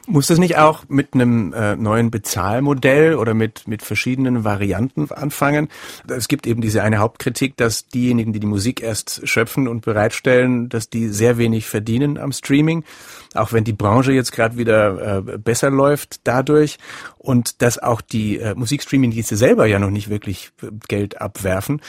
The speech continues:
Also irgendwas stimmt an diesem Modell nicht, dass man für zehn Euro im Monat Zugriff auf alles hat.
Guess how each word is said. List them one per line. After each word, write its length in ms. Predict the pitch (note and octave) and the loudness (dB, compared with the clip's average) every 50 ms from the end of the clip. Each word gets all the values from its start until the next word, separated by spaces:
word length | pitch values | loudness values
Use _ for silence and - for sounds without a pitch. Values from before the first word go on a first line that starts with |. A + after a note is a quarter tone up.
| - - - - | -18 -20 -14 -10
Also 160 | - G#2+ A2 | -8 -6 -4
irgendwas 420 | - - C#3+ D#3+ D#3+ C#3 C#3 C3+ - | -2 -2 0 0 0 0 -2 -4 -4
stimmt 340 | - - - D3+ E3 E3 | -4 -2 0 0 0 -2
an 120 | C3+ A#2+ B2 | -2 -4 -4
diesem 220 | C3 B2 - B2+ | -4 -2 -2 0
Modell 460 | A#2 A2 G#2+ G#2+ - A2 A#2+ C#3 D3 | 0 0 0 0 0 0 2 2 2
nicht, 280 | C#3 C3+ C#3+ D#3 - - | 4 2 2 0 0 -2
dass 160 | C#3+ B2+ - | -4 -4 -2
man 140 | C3 A#2 A2+ | -2 -2 -2
für 140 | - - G#2+ | -4 -6 -8
zehn 300 | - - - C3 C3+ C#3+ | -6 -2 0 2 2 2
Euro 280 | - B2 C3 A#2+ A#2+ | 0 -2 0 0 0
im 80 | A2 A2 | 0 2
Monat 480 | A2 A2 A2 A2+ A2+ A2 G#2+ G#2+ - _ | 2 2 2 2 2 2 2 0 -4 _
Zugriff 380 | - - C#3+ B2+ - - A2 - | -8 -6 -6 -4 -4 -6 -8 -8
auf 180 | - A#2 - - | -10 -10 -12 -6
alles 340 | - A#2+ A2+ A2+ G#2+ G2+ - | -2 0 0 0 0 -2 -6
hat. 140 | - F2+ - | -8 -12 -12